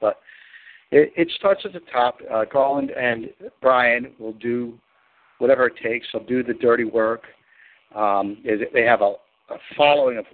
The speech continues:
loyal people, which really also, you know, shows you something. In, in my first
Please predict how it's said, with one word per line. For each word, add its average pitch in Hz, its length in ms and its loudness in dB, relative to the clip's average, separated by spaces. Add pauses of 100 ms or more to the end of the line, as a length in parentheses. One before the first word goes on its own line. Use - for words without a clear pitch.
(120)
loyal 160 300 -2
people, 147 520 -6
which 113 180 -4 (100)
really 123 220 -2
also, 117 480 0 (760)
you 107 60 -6
know, 117 100 -4 (380)
shows 139 220 6
you 123 160 -8
something. 117 440 -4 (540)
In, 113 280 -4
in 123 140 0
my 127 160 4 (120)
first 127 280 2